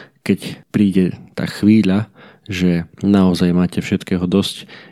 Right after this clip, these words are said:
je OK ísť si ľahnúť a jednoducho sa z toho vyspať. V ten večer mi aj došlo to, o čom častokrát rozpráva, a, Martin Janiš, e, tréner a propagátor správneho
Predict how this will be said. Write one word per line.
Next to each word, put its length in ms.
je 80
OK 320
ísť 400
si 160
ľahnúť 560
a 80
jednoducho 480
sa 400
z 160
toho 160
vyspať. 560
V 240
ten 160
večer 240
mi 160
aj 160
došlo 400
to, 160
o 240
čom 560
častokrát 640
rozpráva, 560
a, 100
Martin 480
Janiš, 560
e, 20
tréner 480
a 240
propagátor 640
správneho 560